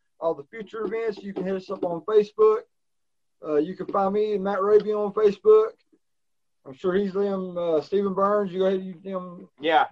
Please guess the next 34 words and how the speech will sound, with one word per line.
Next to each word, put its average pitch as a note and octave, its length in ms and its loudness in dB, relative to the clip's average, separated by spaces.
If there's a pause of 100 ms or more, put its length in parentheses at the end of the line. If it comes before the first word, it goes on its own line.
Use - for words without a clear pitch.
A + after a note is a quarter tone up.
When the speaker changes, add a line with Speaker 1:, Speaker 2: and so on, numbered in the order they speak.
Speaker 2:
I'm F3+ 140 2
on G#3 100 8
there, G3+ 140 8
Cadillac A3 480 8
Cowboy. G#3+ 560 8
Look G#3+ 180 2
me G3 100 2
up. G3+ 220 8
I F#3 140 4
just G3+ 160 0
got G#3 160 6
a F3 40 0
Facebook. G3 520 2
That's - 100 -20
how F#3 160 6
I F#3 160 8
roll F#3 320 4
like F3 220 2
that. F#3 300 0 (100)
But, D#3 180 -2
uh, D3+ 180 0
yeah, F3 200 -4
yeah. F3+ 240 0 (280)
Nice F#3 220 2
talking G3 300 4
with F3+ 160 -6
y'all, F#3+ 320 6
and, E3 160 -4
uh, D#3 240 -4
we'll E3 160 -14
see F#3 160 -6
y'all F3+ 180 -2
boys F#3 260 -4
soon. F3+ 320 -4